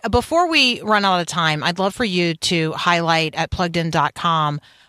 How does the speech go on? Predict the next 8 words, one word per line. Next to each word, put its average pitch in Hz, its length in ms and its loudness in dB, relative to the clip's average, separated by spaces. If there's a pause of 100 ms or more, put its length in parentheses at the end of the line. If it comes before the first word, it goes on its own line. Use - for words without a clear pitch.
(120)
um, 175 280 2
this 180 240 -2
piece 214 340 -4
about 170 400 0
movies 196 580 -2
that 170 340 0
illustrate 185 800 0
love, 165 580 2